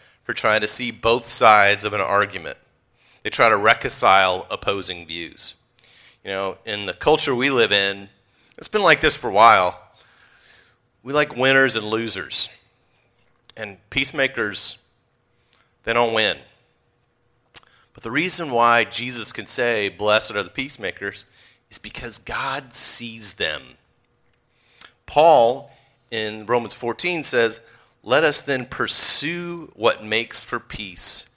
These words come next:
and for mutual edification."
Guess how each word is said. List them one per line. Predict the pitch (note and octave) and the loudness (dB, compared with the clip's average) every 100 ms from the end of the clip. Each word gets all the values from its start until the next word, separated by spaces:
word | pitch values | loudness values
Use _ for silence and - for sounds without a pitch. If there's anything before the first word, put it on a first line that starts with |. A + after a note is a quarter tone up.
| _ _ _ _ - | _ _ _ _ -8
and | G#2 | -8
for | - G#2+ E2+ _ _ | -8 -8 -8 _ _
mutual | G#2+ A#2+ C3 - A#2 A2 A2 _ _ _ _ _ _ _ - | -8 -8 -6 -6 -6 -8 -10 _ _ _ _ _ _ _ -6
edification." | G2 - - E2+ C#2 - | -6 -6 -10 -10 -8 -10